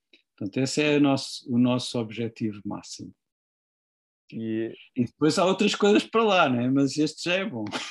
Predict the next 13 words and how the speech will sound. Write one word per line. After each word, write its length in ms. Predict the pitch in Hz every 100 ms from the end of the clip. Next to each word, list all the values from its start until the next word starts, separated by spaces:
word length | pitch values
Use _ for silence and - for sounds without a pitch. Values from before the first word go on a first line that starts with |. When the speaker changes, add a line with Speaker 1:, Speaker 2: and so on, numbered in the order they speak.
| -
Speaker 1:
<laughs> 460 | 160 - 214 - 127
Speaker 2:
Já 160 | 123 120
é 100 | 127
um 120 | 135
bom, 380 | 139 156 156 151
já 140 | 143
é 40 |
um 180 | 139 160
bom 520 | 147 120 127 123 151
primeiro 320 | 151 151 147 147
objetivo, 560 | 135 143 - 135 120
né, 100 | 117
Alexandre? 460 | 117 107 113 101